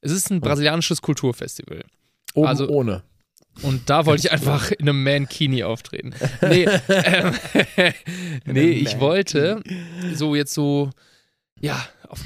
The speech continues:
Speaker 1: das ist ja eine ganz neue, neues Gefühl für mich, äh, so als, als Kai Matthias irgendwo zu stehen, weißt du? Also ich war
Speaker 2: Mhm.
Speaker 1: immer,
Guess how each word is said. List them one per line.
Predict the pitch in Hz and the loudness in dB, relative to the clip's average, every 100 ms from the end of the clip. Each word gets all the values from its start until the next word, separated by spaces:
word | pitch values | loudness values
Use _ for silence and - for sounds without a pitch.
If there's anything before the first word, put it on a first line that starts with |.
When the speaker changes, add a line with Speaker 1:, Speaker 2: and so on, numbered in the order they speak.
| - | -12
Speaker 1:
das | 131 | -10
ist | 120 | -4
ja | 156 | -2
eine | 147 | 0
ganz | 139 185 - | 0 -2 0
neue, | 165 170 170 165 165 - 175 151 | 0 2 2 0 -2 -6 -10 -6
neues | 139 143 139 | -2 -2 -4
Gefühl | 139 - 208 | -8 0 0
für | 208 127 | 0 -6
mich, | 127 170 - - | -6 -6 -8 -12
äh, | - - | -12 -10
so | 139 139 | -8 -6
als, | - 135 - - | -6 -6 -8 -10
als | 131 | -10
Kai | - 143 | -6 -2
Matthias | 131 - 170 135 | -2 0 0 0
irgendwo | 120 - | -6 -10
zu | 131 | -10
stehen, | - - - - | -8 -8 -8 -8
weißt | - - | -4 -2
du? | 202 | -2
Also | 120 | -4
ich | 107 | -6
war | 110 | -6
Speaker 2:
Mhm. | 98 92 | -4 -2
Speaker 1:
immer, | 170 165 | 2 2